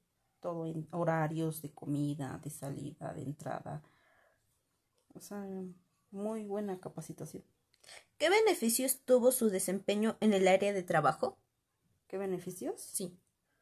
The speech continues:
Speaker 1: Pues que tengo la oportunidad de, o la mayoría de los trabajadores tenemos la oportunidad de ir ascendiendo, o sea, en cuanto a sueldo, y también podemos, este, tener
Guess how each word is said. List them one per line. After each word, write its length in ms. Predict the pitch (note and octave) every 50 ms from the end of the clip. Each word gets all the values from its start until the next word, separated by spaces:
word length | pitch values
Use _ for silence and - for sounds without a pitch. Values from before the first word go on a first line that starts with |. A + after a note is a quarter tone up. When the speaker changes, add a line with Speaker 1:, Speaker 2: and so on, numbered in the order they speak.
| _ _ _ _ _ _ _
Speaker 1:
Pues 800 | G3+ G#3 G3+ G3 G3 G3 G3 F#3+ F#3+ F#3+ F#3 F3+ - - - _ _ _ _
que 600 | _ F#3 F#3 F#3 F3+ F3 E3+ E3+ E3+ E3+ E3 - _ _ _ _ _
tengo 240 | - G3 G#3 G3+ G#3
la 80 | G#3+
oportunidad 640 | G#3 G#3 E3 E3+ - E3 E3 E3 E3 D#3+ E3 F3+ F3+
de, 420 | F#3 - F#3 F3+ F3 E3 - - -
o 200 | E3+ D#3+ D3 D3+ _ _
la 120 | - D#3+ D#3+
mayoría 380 | D#3+ D#3 D3 D#3 D#3+ E3+ E3+
de 60 | F3+
los 160 | F#3+ G3 G3 -
trabajadores 680 | - F3+ E3+ E3 E3 F3 D#3+ D#3+ D#3 E3 E3+ F3+ -
tenemos 380 | - E3+ D#3+ D3+ D3+ E3+ F3 F3
la 80 | E3+
oportunidad 600 | D#3+ - - D3+ D3+ - D3+ D3 D3+ D#3 D#3 D#3
de 80 | D#3+ D#3+
ir 200 | D3+ D#3 D3+ - _ _ _ _ _ _ _ _
ascendiendo, 1000 | - D#3+ D#3+ - - F3+ E3+ E3+ E3+ D#3+ F#3 G3 G3+ G#3 G#3 F3+ E3 D#3 D#3 D#3 - _
o 100 | - D#3
sea, 160 | - - E3
en 160 | E3 E3 E3
cuanto 560 | D#3 - - E3 E3+ E3 D#3 - _ - C3 A2+ - - - D3+ - _ _ _ _ _ _ _ _ _ _ _
a 400 | - F3 E3+ E3 E3 E3 E3 E3 D#3+
sueldo, 440 | - - A3 A3+ A3+ G3 F3 F3+ - _ _ _ _ _ _ _ _ _
y 100 | - E3
también 480 | D#3+ - E3 D#3+ E3 D#3+ D#3+ E3 F3+ F3
podemos, 680 | G3 G3 F3+ E3 E3 D#3+ E3 E3 E3+ - - - - - -
este, 360 | D#3+ D3+ - - - D#3+ D3+
tener 400 | D#3 _ D#3+ D#3+ D#3+ E3 D#3